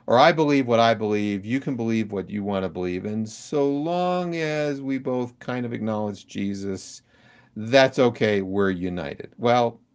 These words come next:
no, not really. Because part of unity, as these passages point out, is to, you know, think the same thing, say the same thing, speak the same things,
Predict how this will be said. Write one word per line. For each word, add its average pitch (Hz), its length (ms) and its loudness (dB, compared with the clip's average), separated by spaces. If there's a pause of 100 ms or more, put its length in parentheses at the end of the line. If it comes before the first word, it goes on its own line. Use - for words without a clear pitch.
no, 131 760 -6 (180)
not 110 340 -4
really. 127 520 -6 (400)
Because 101 300 -4
part 117 460 4
of 104 140 -2
unity, 113 680 -2
as 135 280 -2
these 139 220 -2
passages 143 580 -6
point 151 340 -10
out, 170 300 -8 (1040)
is 104 380 0
to, 98 480 -2
you 101 120 -6
know, 87 220 -8
think 147 240 0
the 139 80 0
same 127 360 0
thing, 120 380 0
say 160 300 2
the 135 100 0
same 117 400 -2
thing, 107 380 -2
speak 160 400 -2
the 123 80 -4
same 113 380 -2
things, 101 500 -6